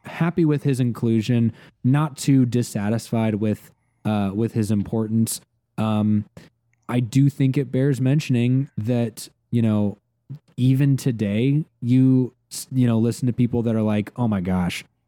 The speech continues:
the coolest thing in any of Star Wars is the Vader scene."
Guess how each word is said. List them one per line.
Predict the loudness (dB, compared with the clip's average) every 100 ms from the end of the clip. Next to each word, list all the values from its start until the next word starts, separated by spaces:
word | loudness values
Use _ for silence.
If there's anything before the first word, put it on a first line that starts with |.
| _ _ -2
the | 0
coolest | -2 -2 2 2 0 -4
thing | -2 0 0 0 -4 -2
in | -2
any | 2 2 2
of | 0
Star | -2 -2 0
Wars | -2 -4 -8 -10 -10 -2
is | -2 0
the | -2
Vader | 0 0 0 -2
scene." | -6 -10 -14